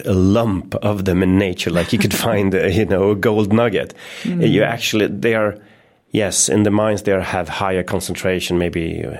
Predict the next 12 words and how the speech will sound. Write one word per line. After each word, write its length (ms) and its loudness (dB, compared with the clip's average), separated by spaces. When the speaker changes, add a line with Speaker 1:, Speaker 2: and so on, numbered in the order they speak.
Speaker 1:
like 260 -10
one 160 -2
promille 420 -2
or 80 0
something 360 -4
like 160 -4
that. 240 -6
But, 260 -4
uh, 200 2
it's 180 -6
not 220 -2
like 260 -4